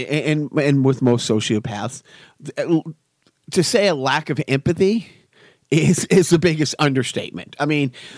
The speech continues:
you know, in all versions of Joker, you know, even Jack Nicholson, who shoots his number one, Bob, for no reason other than he's angry, "Bob, give me a gun," and just shoots him, you know.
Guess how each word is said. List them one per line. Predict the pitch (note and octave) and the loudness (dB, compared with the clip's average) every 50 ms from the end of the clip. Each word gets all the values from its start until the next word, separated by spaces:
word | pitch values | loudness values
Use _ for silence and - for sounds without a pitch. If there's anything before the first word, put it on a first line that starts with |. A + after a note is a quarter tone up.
| - - _ - | -20 -14 _ 0
you | C#3 C#3+ | 0 2
know, | C3+ B2 - - D#3 - | 2 0 -4 -8 -4 2
in | - G3+ G3+ - | 2 2 2 4
all | - F#3+ G3+ A3 G#3+ G3 | 2 4 6 6 4 4
versions | F3 F3 E3+ E3 D#3 - E3+ D3 D3+ | 2 0 0 0 0 0 -2 0 0
of | D3 B2 | -2 0
Joker, | - D3 C#3+ C3+ B2+ - A2+ A#2+ | 2 4 4 4 4 2 -2 -2
you | B2 C#3 C#3 | 0 2 2
know, | B2+ B2+ B2+ B2 | 2 0 0 -4
even | C3 C3 B2+ C#3 C#3+ B2 | -4 -4 -2 -2 -2 0
Jack | C3 - C#3+ F3+ | 0 0 0 2
Nicholson, | F3 G3 F#3+ F#3+ C#3 - E3+ C3+ - - - _ - | 0 0 2 2 0 0 0 -4 -4 -8 -20 _ 0
who | - A3+ A3+ | 2 2 2
shoots | - - - - - C#4 B3 - - - | 2 0 -2 0 2 0 0 0 -2 0
his | - G#3+ G3+ G3 E3+ - - - | 2 4 4 4 2 0 -6 -6
number | C3+ C3+ E3 F3+ F#3+ F#3 F3+ | -2 0 2 2 4 2 2
one, | D#3 E3 D#3+ C3+ A2+ A2+ | 2 2 0 -2 -4 -2
Bob, | A#2+ F3 F#3 D#3+ C3+ A2+ - - | 0 2 2 2 2 0 -4 -4
for | - G3+ G#3 | 0 0 2
no | G#3 A#3+ C#4+ D#4+ F4 F4+ F4 F4 | 2 4 4 4 4 4 4 4
reason | F4+ F#4 E4+ C#4 B3+ A#3+ | 2 2 2 0 0 2
other | A#3 B3 B3 B3+ A#3+ | 2 4 4 4 2
than | A#3+ B3 B3 | 2 2 2
he's | A3 B3+ A#3+ F#3 A#3+ | 0 0 0 0 2
angry, | A#3+ B3 A#3+ G#3+ G#3 F3+ E3+ | 2 2 2 0 0 0 2
"Bob, | D#3+ A3+ G#3 F#3+ F#3 | 2 2 2 2 0
give | E3+ F#3+ G3+ | -2 0 2
me | G3 | 2
a | F#3+ | 2
gun," | F#3 F#3+ F3 D#3 B2 - - - - - - - - - - - | 2 2 -2 -2 -2 -6 -10 -14 -20 -20 -20 -20 -20 -14 -6 -2
and | E3 F3 F3+ D#3+ | 0 2 2 4
just | F3+ E3 - | 4 2 4
shoots | - F#3+ F3 D#3+ - - | 4 2 2 0 0 -6
him, | - - - B2+ | -8 -8 -8 -4
you | - D#3 D#3+ | 0 2 2
know. | D3 C#3+ D3 D3+ D#3 - | 2 2 2 2 0 -2